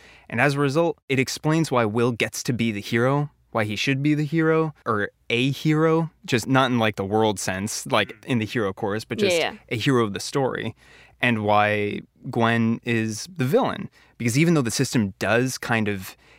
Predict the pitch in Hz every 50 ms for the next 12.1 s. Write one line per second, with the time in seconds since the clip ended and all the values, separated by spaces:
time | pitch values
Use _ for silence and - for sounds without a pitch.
0 | _ _ - 143 143 135 131 113 107 104 110 117 123 127 143 143 147 147 143 -
1 | - - _ - 110 113 117 120 120 110 113 - - 113 107 104 101 98 87 101
2 | 113 113 110 - - - - 101 95 117 127 - - 151 156 - - 165 156 156
3 | - 170 170 175 180 - - - - - - - - 143 120 113 127 123 151 170
4 | - - 156 131 113 - 123 110 101 - - - - - - _ _ _ _ _
5 | _ _ _ - 113 117 113 - - 123 117 110 101 - - - _ _ _ _
6 | - 135 123 117 107 - 139 139 - 156 147 147 147 151 151 147 - - - 117
7 | 113 104 - 120 - - 117 113 113 117 113 123 120 117 117 113 - - 113 107
8 | 104 101 98 101 104 101 - _ - - - _ _ _ - 120 - - 139 120
9 | 120 117 104 95 - - - - 131 120 - - 101 95 - - - 113 - 120
10 | 117 - 117 - - - 98 104 107 110 107 - - 110 104 101 - 113 104 98
11 | - - 107 101 95 95 - - - 139 135 131 127 120 113 107 104 107 107 104
12 | - -